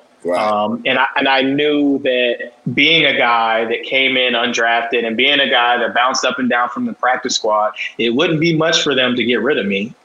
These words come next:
Speaker 2: You know,
Speaker 1: Mm-hmm.
Speaker 2: like, it, it, it, you know, I'm not a first round pick. Like, they, they
Speaker 1: Right.
Speaker 2: hold on to first round picks a lot longer. They give them
Speaker 1: Mm-hmm.
Speaker 2: more opportunities because of what's invested in them.
Speaker 1: Yeah.
Speaker 2: So I,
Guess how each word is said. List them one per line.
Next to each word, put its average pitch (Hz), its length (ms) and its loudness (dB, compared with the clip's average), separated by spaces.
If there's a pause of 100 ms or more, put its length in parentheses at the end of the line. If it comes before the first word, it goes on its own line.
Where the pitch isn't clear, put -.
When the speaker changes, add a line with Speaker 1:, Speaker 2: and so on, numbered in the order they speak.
Speaker 2:
You 131 100 2
know, 110 140 2
Speaker 1:
Mm-hmm. 117 100 0
Speaker 2:
like, 117 160 0
it, 127 240 0
it, - 180 0
it, 139 320 -2
you 156 80 2
know, 135 80 2
I'm 131 160 0
not 151 220 0
a - 40 -2
first 165 220 0
round 151 240 -2
pick. 190 300 0
Like, 123 160 -4
they, 127 240 -2
they 127 220 0
Speaker 1:
Right. - 200 -2
Speaker 2:
hold 165 220 0
on 180 220 0
to 165 100 -2
first 151 260 -4
round 147 240 -2
picks 190 260 0
a 127 60 -2
lot 139 300 0
longer. 156 260 0
They 120 140 -2
give 156 260 0
them 147 140 0
Speaker 1:
Mm-hmm. 143 80 -6
Speaker 2:
more 139 200 0
opportunities 156 680 -2
because 131 260 -6
of 123 160 -10
what's 143 180 -2
invested 127 520 0
in 107 160 -4
them. 92 100 -8 (240)
Speaker 1:
Yeah. 85 200 0
Speaker 2:
So 143 540 0 (360)
I, 135 240 2